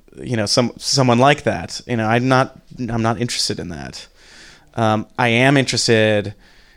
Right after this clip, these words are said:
in the people in the situations where, um, they kind of flummox me, you know, and I, I don't know what to make of it. And, and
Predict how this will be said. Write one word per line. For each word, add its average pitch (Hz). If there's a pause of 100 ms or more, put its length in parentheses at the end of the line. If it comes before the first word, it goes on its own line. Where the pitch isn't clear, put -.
(160)
in 107
the 104
people 110
in 104
the 101
situations 104
where, 101 (520)
um, 98 (160)
they 113
kind 120
of 113
flummox 139
me, 95
you -
know, 147
and 110
I, 104 (140)
I 113
don't 107
know 104 (460)
what 120
to -
make 98
of 110
it. 104
And, 107 (100)
and 110